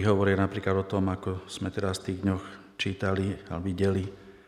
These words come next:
sedemdesiatjeden ľudí strašnou smrťou zomre v jednom aute pre chamtivosť ľudí. Dvesto sa utopí na jed-, jednej chvíli v lodi a mnohé iné veci,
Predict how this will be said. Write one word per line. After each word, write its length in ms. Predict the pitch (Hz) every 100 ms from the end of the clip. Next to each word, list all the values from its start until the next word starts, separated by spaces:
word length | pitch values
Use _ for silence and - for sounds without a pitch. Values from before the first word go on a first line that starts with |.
| - _ _ _ _ _ _ _ -
sedemdesiatjeden 720 | - 95 95 95 - 92 95 95
ľudí 480 | 101 95 95 92 92
strašnou 480 | - 98 95 101
smrťou 480 | 95 - 98 - 98
zomre 400 | 95 95 92 95 - - -
v 160 | 95
jednom 160 | 92 87 92
aute 320 | 95 - 95
pre 320 | - 95 92 - - - - - - -
chamtivosť 680 | - 95 92 - 92 90 - 98
ľudí. 320 | 101 98 95 98 - - - _ _ _ _ _ _ _ _ _ _ _ _
Dvesto 400 | - 87 98 -
sa 160 | - 95
utopí 480 | 101 - 95 - 95
na 320 | 95 92 92
jed-, 400 | 101 98 98 95
jednej 320 | 98 95 95
chvíli 320 | - 98 101
v 140 | 95 98
lodi 240 | 101 98 98 - - - - - -
a 80 | 101
mnohé 240 | 120 127 120
iné 240 | 127 104
veci, 400 | 95 95 - 98